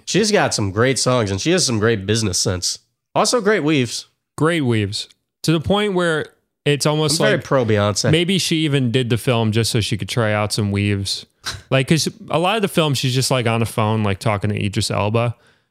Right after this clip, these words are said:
Speaker 2: So it's like, it's basically like she's trying on fun new weaves, and she gets to just sit and, like, talking to a phone, and,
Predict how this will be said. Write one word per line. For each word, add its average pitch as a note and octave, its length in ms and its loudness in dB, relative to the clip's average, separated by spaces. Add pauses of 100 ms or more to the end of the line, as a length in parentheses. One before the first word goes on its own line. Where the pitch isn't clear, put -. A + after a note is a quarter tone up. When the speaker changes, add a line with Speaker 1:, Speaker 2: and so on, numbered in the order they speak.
Speaker 2:
So C3+ 160 2
it's C3 120 0
like, D#3+ 200 0
it's D3 180 0
basically F3 400 0
like C3+ 300 -2
she's B2+ 200 0
trying C3+ 380 -2
on C3 180 0
fun B2+ 360 -2
new C3 160 0
weaves, A#2+ 480 0
and A2 200 2
she B2 140 0
gets A#2 300 -2
to A#2 240 0
just A#2 300 -2
sit A2+ 260 0
and, A#2 200 0
like, A2 200 0
talking A2+ 320 0
to A#2+ 160 0
a - 20 -2
phone, A2 480 0
and, G#2 260 -2